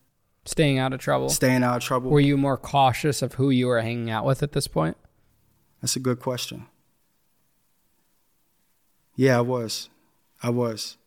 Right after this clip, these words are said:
Speaker 2: I started distancing myself. I started to get more in tune with myself and less in tune with the environment. And, uh, I think that that really helped me, 'cause whenever I had a kid on the way and, uh,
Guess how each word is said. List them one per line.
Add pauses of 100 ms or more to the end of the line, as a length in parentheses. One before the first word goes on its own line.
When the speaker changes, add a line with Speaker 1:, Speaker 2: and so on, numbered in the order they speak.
(320)
Speaker 2:
I
started
distancing
myself.
I
started
to
get
more
in
tune
with
myself (580)
and
less
in
tune
with
the
environment. (960)
And,
uh,
I
think
that
that
really
helped
me,
'cause
whenever
I
had
a
kid
on
the
way (580)
and,
uh,